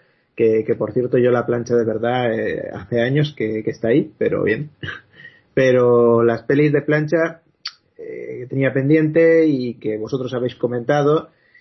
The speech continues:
y que no tengo nada que, que añadir. Por ejemplo, estoy pensando en Midsommar, estoy pensando en Historias de miedo para contar en la oscuridad.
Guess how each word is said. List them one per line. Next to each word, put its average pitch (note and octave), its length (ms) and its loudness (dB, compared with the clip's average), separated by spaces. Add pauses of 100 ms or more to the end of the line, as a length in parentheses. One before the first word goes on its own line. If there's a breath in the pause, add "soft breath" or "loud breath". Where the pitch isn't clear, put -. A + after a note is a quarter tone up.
(200 soft breath)
y D3+ 320 4
que C#3+ 160 2
no C#3+ 120 0
tengo C3+ 240 0
nada A#2+ 240 0
que, A2 600 0
que C3 100 0
añadir. D#3 520 2
Por G#2+ 160 -8
ejemplo, A#2+ 360 -4
estoy A#2+ 260 0
pensando A#2+ 440 -6
en A#2 120 -4
Midsommar, D3 800 0
estoy C#3 260 -2
pensando B2 400 -8
en B2 80 -6
Historias B2 400 0
de B2+ 60 -2
miedo B2+ 260 -2
para A#2+ 140 -2
contar B2 260 -2
en A#2+ 80 -2
la A#2+ 80 -2
oscuridad. C3+ 560 0